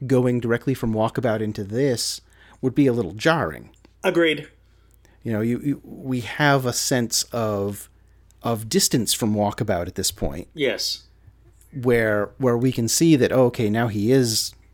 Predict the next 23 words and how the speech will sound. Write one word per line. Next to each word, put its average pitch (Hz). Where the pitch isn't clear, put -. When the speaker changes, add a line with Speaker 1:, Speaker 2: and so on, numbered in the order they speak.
Speaker 1:
in, 110
in 110
rough 101
shape. 80
It 87
didn't 107
just -
happen 110
overnight. 90
He's 113
been 95
out 180
there 92
for, -
for 101
a 90
while. 127
Speaker 2:
Yeah, 123
weeks. 147
Speaker 1:
Um, -
yeah. 147
Speaker 2:
Weeks. -
Yeah. 113